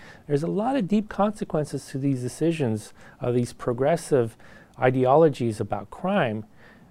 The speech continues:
that so far hasn't worked. And right now we're in a crisis mode of fixing what's just an out of control crime rate. And these theories about, you know, long-term solutions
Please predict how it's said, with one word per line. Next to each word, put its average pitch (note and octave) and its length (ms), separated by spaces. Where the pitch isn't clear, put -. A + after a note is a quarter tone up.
that B2 180
so - 380
far D#3 640
hasn't D3 480
worked. C3+ 460
And B2 140
right F#3 160
now B3+ 200
we're A3 100
in F3+ 80
a - 40
crisis - 480
mode A#2 300
of A#2+ 80
fixing C3 720
what's B2 320
just C#3 260
an C3 200
out D3 180
of E3+ 120
control C#3+ 400
crime E3 400
rate. G2+ 240
And B2+ 300
these C#3+ 260
theories F#3+ 580
about, A#2 480
you C3 120
know, A#2+ 120
long-term C#3 720
solutions C3 640